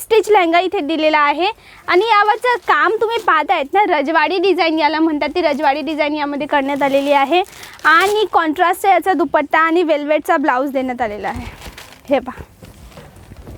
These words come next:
खूप छान असं ब्लाऊजवरही काम करण्यात आलेलं आहे आणि याच्या, आणि याच्या दुपट्ट्यावर ग्लिटर जरीचं काम करण्यात आलेलं आहे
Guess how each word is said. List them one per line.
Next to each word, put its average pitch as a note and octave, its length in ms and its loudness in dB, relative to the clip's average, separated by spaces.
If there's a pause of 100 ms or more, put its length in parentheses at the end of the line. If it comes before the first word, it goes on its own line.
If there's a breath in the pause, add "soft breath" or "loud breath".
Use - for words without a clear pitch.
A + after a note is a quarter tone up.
(1400 loud breath)
खूप F4 260 0
छान D#4 240 0
असं F4+ 200 -2
ब्लाऊजवरही C#4+ 540 0
काम C#4 240 -2
करण्यात C#4+ 300 -4
आलेलं C4 280 0
आहे C#4+ 300 0
आणि D#4 200 0
याच्या, D4+ 420 -2
आणि D#4 200 4
याच्या D#4 220 2
दुपट्ट्यावर D4 580 2
ग्लिटर C#4 400 -2
जरीचं D#4 420 -2
काम C#4 180 0
करण्यात C4 320 -6
आलेलं A#3+ 300 -4
आहे C4+ 280 0